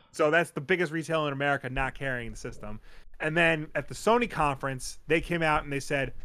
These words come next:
"Oh yeah, when the PlayStation will launch for two ninety-nine," and that was it. And that, that killed it.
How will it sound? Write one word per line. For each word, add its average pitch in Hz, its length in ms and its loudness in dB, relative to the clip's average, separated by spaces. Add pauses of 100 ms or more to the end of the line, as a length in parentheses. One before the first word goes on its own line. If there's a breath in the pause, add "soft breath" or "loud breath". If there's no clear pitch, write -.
(260 soft breath)
"Oh 165 60 6
yeah, 170 240 8
when 143 180 -4
the 147 80 0
PlayStation 180 480 2
will 165 160 2
launch 156 220 0
for - 120 -8
two 240 160 0
ninety-nine," 135 720 2
and 127 140 -6
that 135 160 -2
was 123 160 -6
it. 117 240 -6 (300)
And 135 100 -4
that, 143 200 -2 (100)
that 160 160 -6
killed - 240 -2
it. - 120 -14